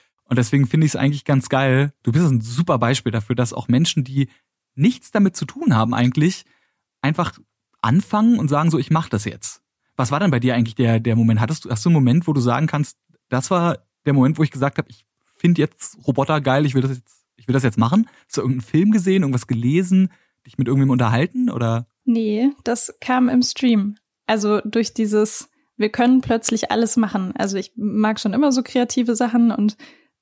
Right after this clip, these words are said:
Speaker 2: die hatten aber immer so eine Grenze. Da, wo die Technik anfängt, war immer so die Grenze. Und jetzt plötzlich kannst du damit alles machen. Und das war der Moment, wo ich so gemerkt habe, als wir dann diese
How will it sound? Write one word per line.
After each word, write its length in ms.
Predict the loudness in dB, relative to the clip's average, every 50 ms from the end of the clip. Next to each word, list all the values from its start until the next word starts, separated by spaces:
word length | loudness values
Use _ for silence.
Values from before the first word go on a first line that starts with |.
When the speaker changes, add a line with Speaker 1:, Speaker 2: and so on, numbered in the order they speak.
| _ _
Speaker 2:
die 120 | -2 0 0
hatten 220 | 2 2 2 2
aber 240 | 2 2 2 2 4
immer 200 | 4 4 4 4
so 100 | 4 2
eine 160 | 2 2 0
Grenze. 520 | -2 -2 -2 0 0 0 -2 -2 -4 -4
Da, 220 | -2 -2 -2 0 0
wo 80 | -2
die 240 | 0 0 -2 -4 -4
Technik 540 | -6 -4 -2 -2 0 0 0 0 0 -4 -6 -4
anfängt, 680 | 0 2 2 0 2 0 0 2 2 2 0 -2 -2
war 180 | -2 0 0 2
immer 240 | 2 2 2 0 0
so 200 | -2 -2 -4 -4
die 180 | -2 -4 -4
Grenze. 520 | -4 -2 -2 0 0 0 0 -2 -2 -4 -4 -6 -16 -20 -20 -12 -2
Und 220 | 0 0 0 0 -2
jetzt 300 | -2 -2 -2 -2 -2 -2
plötzlich 340 | -2 -2 0 0 -2 -2 0
kannst 220 | -2 -2 0 0
du 40 | 0
damit 260 | 0 0 0 0 0 -2
alles 300 | -2 0 0 0 -2 -4
machen. 320 | -4 -6 -6 -8 -8 -8 -8 _
Und 180 | -4 -4 -2
das 160 | -4 -4 -2
war 160 | 0 0 0 2
der 140 | 2 2
Moment, 420 | 2 4 4 4 4 4 2 2 2
wo 60 | 0
ich 100 | 0 0
so 100 | 0 -2
gemerkt 380 | -2 -2 -2 -2 -2 -4 -4 -2
habe, 400 | -2 -2 0 0 -2 -2 -2 -4 _
als 240 | -2 -2 -2 -2 -2
wir 80 | -2 -2
dann 180 | 0 0 0
diese 460 | 0 0 -2 -2 -2 -2 -2 -2 -4